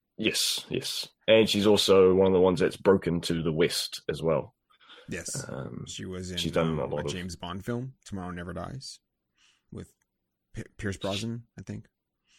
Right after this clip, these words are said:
Speaker 1: Yep. She's
Speaker 2: Um,
Speaker 1: also in, um, Star Trek, the T V series.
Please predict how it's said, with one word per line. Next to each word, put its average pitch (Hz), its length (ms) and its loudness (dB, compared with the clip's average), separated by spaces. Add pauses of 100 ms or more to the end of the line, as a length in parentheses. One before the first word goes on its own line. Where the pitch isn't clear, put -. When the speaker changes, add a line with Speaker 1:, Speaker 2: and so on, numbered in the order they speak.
(1000)
Speaker 1:
Yep. 120 120 -2 (540)
She's 85 600 -2
Speaker 2:
Um, 90 40 0
Speaker 1:
also 87 340 2
in, 87 500 -2 (840)
um, 78 440 -2
Star 87 200 2
Trek, - 280 -2
the - 80 -12
T 90 140 -4
V 95 100 -4
series. 110 440 -4